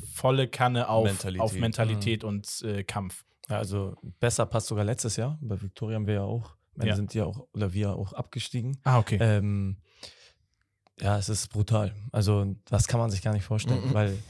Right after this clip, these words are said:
Speaker 3: es geht einfach auch echt um viel. Ich glaube auch in solchen Bereichen auch um Geld. So Verträge sind anders. Erste, zweite Liga,
Speaker 1: Absolut.
Speaker 3: dritte, vierte Liga, zweite, dritte Liga, wenn du absteigst. Ähm, die Gefühlswelt ist halt scheiße.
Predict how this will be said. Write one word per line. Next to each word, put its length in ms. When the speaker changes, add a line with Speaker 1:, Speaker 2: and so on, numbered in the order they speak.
Speaker 3:
es 120
geht 180
einfach 260
auch 220
echt 220
um 120
viel. 540
Ich 80
glaube 240
auch 140
in 200
solchen 260
Bereichen 340
auch 200
um 180
Geld. 300
So 220
Verträge 440
sind 120
anders. 280
Erste, 260
zweite 300
Liga, 300
Speaker 1:
Absolut. 460
Speaker 3:
dritte, 120
vierte 260
Liga, 380
zweite, 280
dritte 220
Liga, 220
wenn 80
du 80
absteigst. 580
Ähm, 480
die 80
Gefühlswelt 800
ist 180
halt 340
scheiße. 640